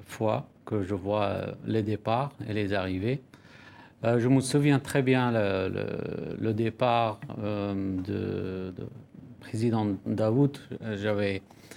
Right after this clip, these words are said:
quatre, cinq ans et donc à l'époque, mon père, il a, m'a amené toujours, euh,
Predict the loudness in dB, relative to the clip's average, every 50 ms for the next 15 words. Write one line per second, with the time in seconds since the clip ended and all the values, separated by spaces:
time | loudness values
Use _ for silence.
0 | -20 -20 -20 -20 -12 _ 2 2 2 2 -2 -4 0 0 0 2 4 4 4 4
1 | 4 2 2 2 2 2 0 -2 -2 0 2 2 2 2 2 4 4 4 2 0
2 | 0 0 2 4 2 2 2 2 2 2 2 0 0 0 0 0 0 0 0 0
3 | 0 0 2 2 2 2 2 0 0 -2 -2 0 2 2 2 0 -2 -2 -2 -2
4 | -2 -2 -4 -6